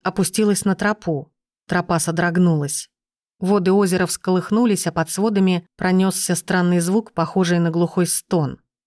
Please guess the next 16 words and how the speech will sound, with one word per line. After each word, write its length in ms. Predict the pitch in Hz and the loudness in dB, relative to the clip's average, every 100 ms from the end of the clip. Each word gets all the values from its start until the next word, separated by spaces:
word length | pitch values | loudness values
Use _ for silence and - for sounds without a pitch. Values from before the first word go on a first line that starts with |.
| _ | _
Стражники 600 | - - 175 160 170 160 | -10 -2 0 2 0 0
Амадеуса 720 | 165 165 160 160 196 175 - | 0 2 0 0 0 0 -2
остановились. 920 | 160 - 170 170 175 170 147 143 - - _ _ _ _ _ _ - | -4 -2 0 0 0 -2 -4 -8 -12 -16 _ _ _ _ _ _ -4
Тот, 180 | 185 - | -2 -2
кто 160 | - | -2
бежал 320 | 175 165 175 | -2 0 0
последним, 680 | 170 165 - 208 214 185 170 - _ - | -2 -2 0 0 2 2 0 -4 _ -2
налетел 440 | 185 180 180 196 | 0 2 2 2
на 140 | 190 180 | 2 2
предыдущего, 640 | 180 170 180 240 - 185 | 0 0 2 0 0 0
и 40 | 180 | 2
они 320 | 175 180 175 | 2 2 2
вместе 400 | 165 208 226 185 | 2 0 0 -6
повалились 600 | - 165 170 175 185 - | -2 0 2 2 0 2
на 240 | 190 165 | 2 2
земь. 280 | 143 147 156 | -2 -6 -8